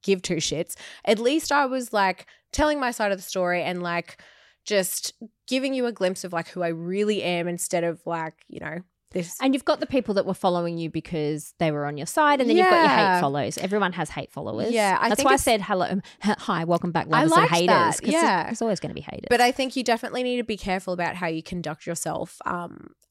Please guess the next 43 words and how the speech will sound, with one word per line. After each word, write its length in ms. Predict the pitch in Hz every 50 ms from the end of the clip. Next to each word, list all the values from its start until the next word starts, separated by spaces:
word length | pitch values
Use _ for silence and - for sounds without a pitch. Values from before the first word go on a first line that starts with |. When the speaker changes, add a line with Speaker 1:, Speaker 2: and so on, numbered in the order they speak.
| -
Speaker 1:
after, 540 | 175 170 170 175 170 - - 180 170 170 175 208
because, 580 | - 165 - - 185 175 175 165 165 - - - - - - - - _ _ _ _ _
yeah, 280 | - 165 165 156 - 165 - - - - - _ _ _ _ _
it 160 | - - 196
is, 280 | 196 196 190 180 180 - -
it 120 | - 190
is 220 | 190 190 190 196 175
very 360 | 190 190 180 180 180 175 165
touch 240 | - - - - -
and 80 | 175
go. 140 | 175 175 175
And 100 | 170 170
if 100 | 175 -
you're 120 | 190 180
already 360 | 147 165 180 185 190 185 185 180
the 120 | 180 180
villain, 320 | 175 175 170 175 175 175
and 120 | 175 170 170
if 220 | 165 170 - -
you, 340 | 170 170 165 160 160 156 170 - _ - - - _ _ _ _ _ _ _ _ _ _ _ _ -
uh, 160 | 175 165 170 - - - - - -
yeah, 180 | - - - 156 -
look, 140 | - - -
Speaker 2:
There's 160 | - 247 240
Speaker 1:
I 60 | 359 403
Speaker 2:
no 60 | -
Speaker 1:
don't 240 | 165 190 269 - -
know. 60 | -
Speaker 2:
aftercare 300 | - - 165 156 160 165
anyway. 360 | 185 226 247 196 143 - -
So 180 | 160 - 185 175
it's 100 | 135 -
like, 220 | 185 185 170 143 - _
you 180 | - - 208 190
know, 80 | 175
Speaker 1:
No. 340 | 196 196 180 170 165 160 -
Speaker 2:
there's 160 | - 202 202 214
no 160 | 226 226 208
aftercare, 600 | 180 160 170 - 180 170 - 170 165 175 202 208
and 280 | 185 175 175 165 - -
you, 180 | - 165 175 - - _ -
you 160 | - 220 185
know, 220 | 160 147 180 220